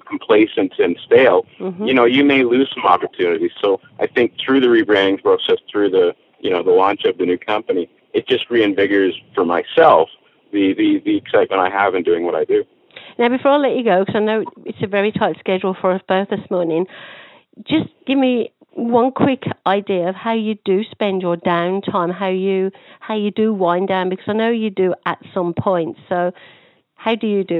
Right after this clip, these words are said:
Speaker 2: it?
Speaker 1: I <clears throat> think that when you're looking at, you know, your family, when you're looking at yourself, you've always gotta find time and make time and put time in your schedule for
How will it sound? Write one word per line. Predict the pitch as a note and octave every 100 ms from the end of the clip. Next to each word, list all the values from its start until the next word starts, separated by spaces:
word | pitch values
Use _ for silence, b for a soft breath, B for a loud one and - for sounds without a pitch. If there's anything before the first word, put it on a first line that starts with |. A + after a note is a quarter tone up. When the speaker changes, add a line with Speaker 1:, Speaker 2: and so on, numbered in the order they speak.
| D#3+
Speaker 2:
it? | - _ - - A2+ - - _ - - _ _ _ _ _ _ B B B B B B -
Speaker 1:
I | - - - - - -
<clears throat> | - - - -
think | C#3+ -
that | A2 - _ _ _ _ _ _
when | G#2+ A2+
you're | A2+ A#2+
looking | C#3+ D3
at, | A#2+ F#2 _ _
you | G#2+
know, | G2 F#2+
your | F#2+ -
family, | G#2 G2 G2+ F#2
when | F2+
you're | F#2 F#2+
looking | G#2+ F#2
at | F2 E2 -
yourself, | - - F#2+ F2+ -
you've | F#2+ G2+
always | G2+ G#2 G2+
gotta | G2+ F2+ F2 F2 _
find | F2 E2+ E2+ F2 -
time | F2 E2 D#2+ D#2
and | D2+
make | E2+ F#2 _ -
time | E2+ E2
and | D#2 -
put | B2 - -
time | E2 E2
in | D#2
your | D2
schedule | - E2+ D#2+ E2 D#2 b b b - -
for | G#2+ G#2+ G2+ G2